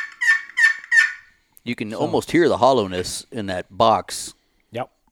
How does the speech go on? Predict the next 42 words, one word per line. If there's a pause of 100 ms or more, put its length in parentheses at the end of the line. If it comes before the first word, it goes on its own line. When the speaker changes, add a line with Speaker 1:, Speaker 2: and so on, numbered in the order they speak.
(680)
Speaker 2:
That's
a
Speaker 1:
That
Speaker 2:
good
Speaker 1:
sound
going
Speaker 2:
rollover.
Speaker 1:
up
into
it.
Speaker 2:
Right,
that's
Speaker 1:
Yeah.
Speaker 2:
a
rollover
yelp. (180)
And (220)
that's
what
you're
looking
for
when
you're
calling's
a
rollover
yelp. (480)
You
can
hear
it
in
this, (180)
in
the,
well,
we'll
use
the
nine-inch
call.